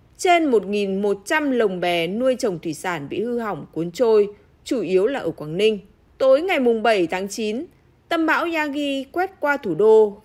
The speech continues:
gây mưa to và dông lốc suốt bảy tiếng. Gió bão giật cấp mười, mạnh chưa từng có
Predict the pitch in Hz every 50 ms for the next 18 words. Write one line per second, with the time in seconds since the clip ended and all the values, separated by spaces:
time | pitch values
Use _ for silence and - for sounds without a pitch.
0 | _ - 294 302 294 285 285 302 302 302 294 294 - 302 294 285 277 269 233 214
1 | 165 151 147 - 214 226 226 240 277 311 - - - - 330 339 - 262 233 214
2 | 170 151 - - 196 185 185 202 247 349 - _ _ _ _ _ _ _ _ _
3 | _ - 240 247 247 262 247 285 247 285 359 339 - 269 240 - - 320 403 359
4 | 262 262 254 233 214 190 165 165 - _ _ _ - 220 247 254 185 - - -
5 | - 359 359 349 - 269 226 - 233 - 170 165 165 175 202